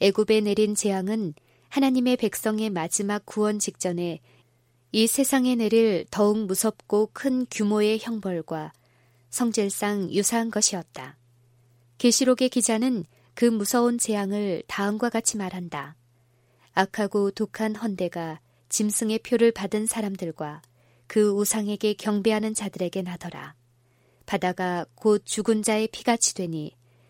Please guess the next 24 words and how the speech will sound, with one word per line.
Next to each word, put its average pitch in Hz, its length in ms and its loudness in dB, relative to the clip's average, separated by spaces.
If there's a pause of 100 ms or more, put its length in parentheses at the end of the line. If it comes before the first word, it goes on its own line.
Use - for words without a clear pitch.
바다 202 240 0
가운데 196 500 0
모든 202 400 2
생물이 214 460 -2
죽더라. 180 640 -8 (880)
강과 196 680 0 (120)
물 214 320 8
근원의 214 480 0
쏟음에 170 600 -4 (200)
피가 - 280 -2
되더라. 190 520 -8 (720)
이러한 214 360 4
두려운 226 420 4
재앙들은 190 760 -4 (360)
하나님의 240 500 2
공의를 214 480 0
완전히 196 580 0
옹호할 214 440 0
것이다. - 560 -8 (640)
하나님의 208 460 0
천사는 185 720 -4
다음과 202 380 -2
같이 208 260 -4
선포한다. 220 760 -8